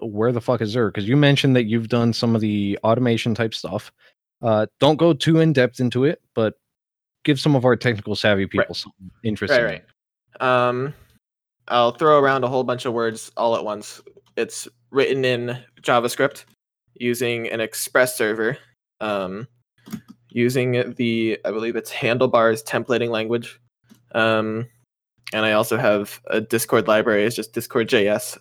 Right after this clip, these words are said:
Speaker 2: so that we can interact with the site from the Discord. Um, I think that's all the big words that I can think of to say. We're hosting on DigitalOcean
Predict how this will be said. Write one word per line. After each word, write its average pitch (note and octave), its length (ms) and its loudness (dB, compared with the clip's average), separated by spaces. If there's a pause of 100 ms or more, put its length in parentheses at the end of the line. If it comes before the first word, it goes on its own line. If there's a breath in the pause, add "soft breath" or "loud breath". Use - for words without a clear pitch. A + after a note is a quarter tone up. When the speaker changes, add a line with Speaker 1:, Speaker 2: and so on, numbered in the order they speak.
Speaker 2:
so - 200 -2
that A2+ 120 2
we A2+ 100 0
can G2+ 160 -2
interact G#2+ 320 -2
with A2 100 -6
the - 80 -8
site - 280 -2
from G#2+ 120 -8
the G#2 60 -8
Discord. - 380 -6 (640)
Um, G#2 280 -6
I G#2+ 80 -2
think A#2 220 -4
that's A2 180 0
all G#2+ 320 2
the A2 120 -2
big A2 220 0
words F#2+ 320 -4
that - 100 -4
I A#2+ 100 -2
can - 180 -10
think - 200 -8
of - 180 -8
to - 80 -10
say. - 320 -8 (180)
We're A2+ 120 0
hosting B2+ 320 2
on A#2 120 0
DigitalOcean A#2 600 2